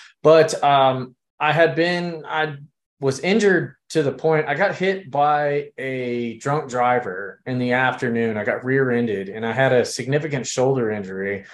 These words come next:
And then that injury had progressed further because I had tried to continue to work, because I'll be the first person to tell you that workman's comp doesn't pay the bills. And, um,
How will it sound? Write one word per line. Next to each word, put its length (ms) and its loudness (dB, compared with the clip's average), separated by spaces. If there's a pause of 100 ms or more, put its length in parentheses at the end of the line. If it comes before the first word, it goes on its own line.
(520)
And 200 0
then 440 2
that 300 4
injury 680 0
had 220 -6
progressed 420 0
further 440 4
because 340 -2
I 220 0
had 220 -2
tried 280 -4
to 60 -8
continue 440 -6
to 80 -2
work, 340 2
because 280 -4
I'll 260 0
be 200 -2
the 80 0
first 300 -4
person 340 -2
to 60 -6
tell 240 0
you 160 0
that 120 0
workman's 340 -6
comp 320 -4
doesn't 240 -4
pay 140 -2
the 60 -6
bills. 480 0 (760)
And, 480 2
um, 500 2